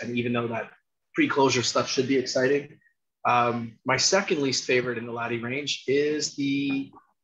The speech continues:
special edition releases of Port Charlotte they've done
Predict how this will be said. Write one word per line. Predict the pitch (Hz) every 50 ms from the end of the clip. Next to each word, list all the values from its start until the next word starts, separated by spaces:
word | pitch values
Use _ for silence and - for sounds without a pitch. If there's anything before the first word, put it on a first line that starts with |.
| _ _ _
special | - - - - - - 156 165 - - - 190 180 180
edition | 170 135 135 123 - - 165 147
releases | 135 131 127 131 120 - 139 127 127
of | 131 117 - - _
Port | - 127 117 -
Charlotte | - - - 127 117 123 135 151 160 156 - - -
they've | 127 120 -
done | 127 120 123 123 123 123 120 120